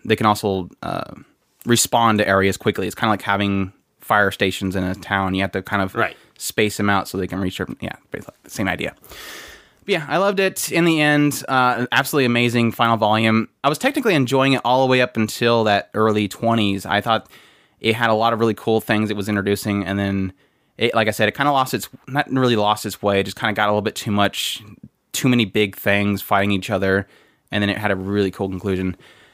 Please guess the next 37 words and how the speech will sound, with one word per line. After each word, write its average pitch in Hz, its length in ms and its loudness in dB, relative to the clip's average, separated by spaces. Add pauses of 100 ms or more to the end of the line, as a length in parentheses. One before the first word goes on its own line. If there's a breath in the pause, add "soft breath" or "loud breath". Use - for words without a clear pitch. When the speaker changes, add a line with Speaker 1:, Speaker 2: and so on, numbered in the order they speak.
(280 soft breath)
Speaker 1:
And, 135 140 0
<laughs> - 120 -2
and 175 100 2
a 170 40 2
really 190 380 0
awesome 160 300 0
moment, 139 300 0
I 123 220 -10
don't 180 160 -2
wanna 190 160 0
say 175 180 -2
anything, 190 420 0
<laughs> 339 100 -2
but - 120 2
a 233 60 2
really 240 240 0
awesome 196 300 0
moment 165 320 2 (580 loud breath)
uh, 139 560 2 (380)
I, - 280 -4
I, 147 280 0
I 139 80 2
have 156 100 0
no 156 220 2
way 139 220 2
that 127 120 2
I 123 40 2
can 117 140 -6
say 123 340 2
it - 140 -4
that 104 100 -2
would 104 140 -4
be 104 360 0 (800)
not 117 220 2
spoilery, 98 540 2
but 95 280 -2
something 123 640 2